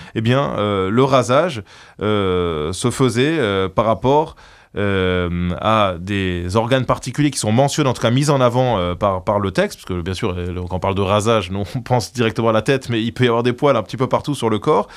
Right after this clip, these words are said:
Et là, on va essentiellement donc parler de la tête, de la barbe et des sourcils. Effectivement, ce sont trois organes qui sont directement en lien avec la faute qui a été commise. Donc la tête,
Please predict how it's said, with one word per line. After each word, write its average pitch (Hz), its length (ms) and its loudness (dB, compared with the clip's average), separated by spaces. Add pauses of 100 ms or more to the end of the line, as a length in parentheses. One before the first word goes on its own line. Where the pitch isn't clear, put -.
(240)
Et 113 60 -2
là, 143 140 6
on 135 60 2
va 127 280 4
essentiellement 120 480 -2
donc 110 140 -4
parler 117 300 2
de 113 100 0
la 104 140 2
tête, - 380 -2 (360)
de 120 140 2
la 120 160 4
barbe 143 340 2
et 101 140 -2
des 117 100 2
sourcils. 98 480 -6 (380)
Effectivement, 117 560 0
ce 120 100 -6
sont 117 160 -2
trois 139 320 2
organes 127 400 0
qui 107 140 -8
sont 131 180 -2
directement 135 880 0
en 110 100 2
lien 123 220 2
avec 101 180 -4
la 104 80 2
faute 120 240 -2
qui - 80 -8
a 101 40 2
été 92 160 -4
commise. 127 280 -2
Donc 101 160 -6
la 92 120 0
tête, - 360 -2